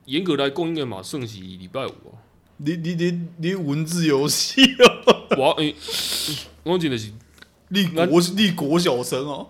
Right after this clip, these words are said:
Speaker 1: 无，反正咱这个礼拜，咱这个礼拜延迟差不多一天啊，二十四小时。
Speaker 2: Yeah。
Speaker 1: 嗯。所以，咱这摆已经开始啊，这摆两分、三分钟啊，所以咱来撑满三十分钟，我不爱剪接。
Speaker 2: OK。
Speaker 1: 嗯。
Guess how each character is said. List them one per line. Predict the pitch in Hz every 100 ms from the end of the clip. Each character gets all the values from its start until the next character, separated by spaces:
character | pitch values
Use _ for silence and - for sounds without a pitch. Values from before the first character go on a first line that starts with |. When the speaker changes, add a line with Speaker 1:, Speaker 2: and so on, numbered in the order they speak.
| -
Speaker 1:
无， | 117 120 110 107 - - -
反 | 175
正 |
咱 | 170 165
这 | 175
个 |
礼 | 127
拜， | 135 160 - - - -
咱 | 170
这 |
个 | 156 151
礼 | 147
拜 |
延 | 131 113 147
迟 | - - - 98 107 110
差 | -
不 | 123
多 |
一 | 135
天 | - 117 104
啊， | 95
二 | 127
十 | 113
四 | 117
小 | 107 90
时。 | - - _ _
Speaker 2:
Yeah。 | 139 135 131 143 - _ - -
Speaker 1:
嗯。 | 107 90 98 _ _ _ _ _ _ _ _ _ - _ -
所 | 110
以， | 113 117 120 _ _ _ _ 131
咱 | 139
这 | 135
摆 | 147
已 |
经 |
开 | 120 110
始 | 127
啊， | 95 101 110 _
这 | -
摆 | 135 135
两 | 113 104
分、 | 120 - 127 127
三 | 127
分 | 127
钟 | 120 113
啊， | 104
所 | 131
以 |
咱 | 135 131
来 | 127
撑 | - 127 123
满 | 98
三 | 110 117
十 | 107
分 | 113
钟， | 113
我 | 117 120
不 |
爱 | 110
剪 | 110 98 92
接。 | 101 107 107 _ _ _ -
Speaker 2:
OK。 | 131 135 147 135 139 - -
Speaker 1:
嗯。 | 101 95